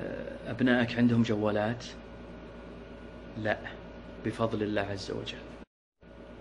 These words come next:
الحمد لله، لأني عجزت أعطيهم الخطر العظيم والكارثة الكبرى بين أيديهم. ولا هو بفرد عضلات يا أخوان، لكن أنا ما هو بدخلت الإنترنت وتصفحت فقط، لا،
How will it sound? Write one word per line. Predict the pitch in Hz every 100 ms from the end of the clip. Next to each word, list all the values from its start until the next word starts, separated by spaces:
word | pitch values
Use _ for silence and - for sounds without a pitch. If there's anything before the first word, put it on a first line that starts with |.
| -
الحمد | - 143 117
لله، | 104 98 98 - - - - - - - - 120
لأني | 120 131 131 120
عجزت | 113 117 120 123 - - -
أعطيهم | 101 - - 120 123 113 107
الخطر | 101 98 - 113 123 120 104
العظيم | 98 87 92 107 110 123 131 135 120
والكارثة | 110 113 123 120 127 120 113
الكبرى | 107 - 123 131 135
بين | 123 110 113 107
أيديهم. | 101 - - - - - - _ _ _ - - -
ولا | 190
هو | 190
بفرد | - 180 170
عضلات | 143 143 147 156 120
يا | 120
أخوان، | 117 113 104 107 - -
لكن | 131 135 131 143 139
أنا | 139 147
ما | 160
هو | 190
بدخلت | 165 180 175 156
الإنترنت | 147 143 135 139 147
وتصفحت | 127 127 135 - 139 -
فقط، | 131 120 135 120
لا، | 110